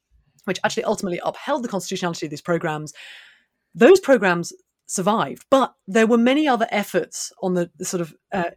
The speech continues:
regular voucher programs, which provides a fairly, fairly obvious connection between the state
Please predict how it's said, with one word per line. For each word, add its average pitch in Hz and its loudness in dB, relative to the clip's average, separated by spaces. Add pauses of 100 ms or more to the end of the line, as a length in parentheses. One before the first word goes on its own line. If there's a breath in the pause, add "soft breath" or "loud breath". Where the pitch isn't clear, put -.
(160)
regular 220 2
voucher 160 -4
programs, 151 -6 (520 loud breath)
which - -6
provides 302 -6
a 226 -6
fairly, 226 -6 (160)
fairly 381 -2
obvious 214 -4
connection 180 -6
between 165 -10
the 143 -12
state 151 -4